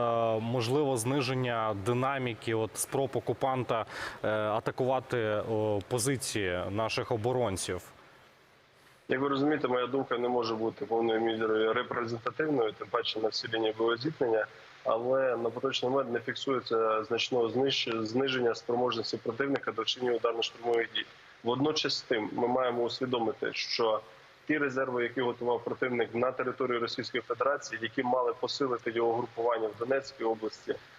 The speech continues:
Speaker 2: Запорізькій, Херсонській, е, зокрема і в Харківській, противник так чи інакше вимушений направляти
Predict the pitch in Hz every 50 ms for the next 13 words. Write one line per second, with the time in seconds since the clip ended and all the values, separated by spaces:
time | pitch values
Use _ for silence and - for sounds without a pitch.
0 | - - - - 120 113 120 113 - 131 131 135 135 127 - - 113 110 104 -
1 | - 113 - - - 139 131 123 113 - - - - 208 214 104 - - - -
2 | - - - - - 110 110 107 107 107 107 104 107 117 110 - 131 131 135 131
3 | 123 - 131 113 - - 151 151 151 - - 123 - - - - 107 101 - 120
4 | 113 - - 135 131 123 113 - 131 123 - - - 127 135 139 143 139 - -
5 | 120 113 123 131 131 127 120 - - 113 110 110 107 107 - - - - - -
6 | 117 117 110 - 117 113 113 123 131 131 127 - - 117 110 107 110